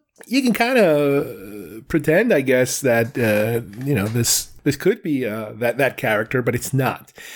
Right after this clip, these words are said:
He is clearly a different actor, and, and, and there, there are scenes and you see him, and, and, and, but it is different.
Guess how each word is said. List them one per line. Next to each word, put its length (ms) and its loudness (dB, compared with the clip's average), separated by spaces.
He 260 0
is 100 0
clearly 460 2
a 60 2
different 500 0
actor, 520 0
and, 180 -2
and, 160 -2
and 160 -2
there, 160 4
there 300 -2
are 40 0
scenes 400 2
and 140 0
you 60 2
see 320 2
him, 380 4
and, 260 2
and, 180 -4
and, 260 -4
but 100 -2
it 120 2
is 140 2
different. 400 -2